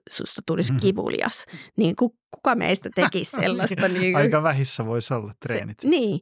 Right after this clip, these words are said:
Speaker 2: Mm.
Speaker 1: että, että jotenkin mä ehkä sillä s-, niin kuin sen takia haluan puhua tästä,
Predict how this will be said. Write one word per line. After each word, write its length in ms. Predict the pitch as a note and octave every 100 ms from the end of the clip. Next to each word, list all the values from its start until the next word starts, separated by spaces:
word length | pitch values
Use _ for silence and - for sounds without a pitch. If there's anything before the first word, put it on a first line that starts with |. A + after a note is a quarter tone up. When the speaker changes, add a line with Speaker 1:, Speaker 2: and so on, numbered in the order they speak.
| -
Speaker 2:
Mm. 260 | B2 A#2+ A#2 -
Speaker 1:
että, 280 | G3+ G3+ B2 _
että 180 | - - -
jotenkin 400 | A#3+ B3 G#3+ A3+
mä 100 | G#3+
ehkä 220 | G#3 - A3
sillä 460 | A#3 A3 G3+ F#3+ - _ - - - - _ _ _ _ _ _ _ _ _ _ _ _ -
s-, 120 | - _ -
niin 120 | G3+
kuin 80 | F#3+
sen 200 | B3 B3+
takia 320 | G3 G3 F3+
haluan 260 | F#3 F3 F#3
puhua 320 | G#3+ G#3+ E3+
tästä, 540 | - D#3+ F#3 - D#3+